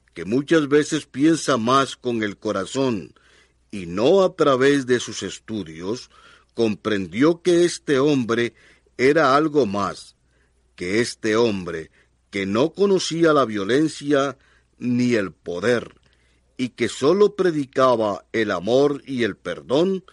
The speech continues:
sí podía ser el Salvador que ellos esperaban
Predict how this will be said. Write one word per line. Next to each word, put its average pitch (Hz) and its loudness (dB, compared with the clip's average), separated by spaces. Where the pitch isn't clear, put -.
sí 135 -6
podía 143 2
ser 120 -2
el 98 -4
Salvador 104 -2
que 98 0
ellos 156 0
esperaban 113 -2